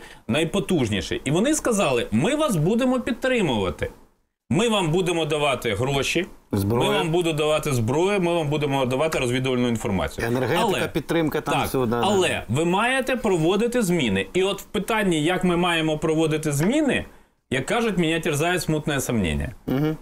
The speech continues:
Speaker 1: Тому що у нас з кінця лютого, тобто вже п'ятсот днів, існує конституційна більшість під назвою «Коаліція Перемоги». Її проголосили зразу після початку широкомасштабної агресії.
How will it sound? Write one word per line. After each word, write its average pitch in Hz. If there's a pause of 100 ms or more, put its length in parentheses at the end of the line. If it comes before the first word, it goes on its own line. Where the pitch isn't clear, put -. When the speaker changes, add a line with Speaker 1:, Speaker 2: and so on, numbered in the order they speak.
Speaker 1:
Тому 170
що - (400)
у 127
нас 220 (220)
з 110
кінця 151
лютого, 240
тобто 151
вже 123 (380)
п'ятсот 120
днів, 165 (360)
існує 196
конституційна 127
більшість 98 (420)
під 101
назвою 208
«Коаліція 139
Перемоги». 98
Її 135
проголосили 120
зразу 92 (540)
після 110
початку 110
широкомасштабної 98
агресії. 190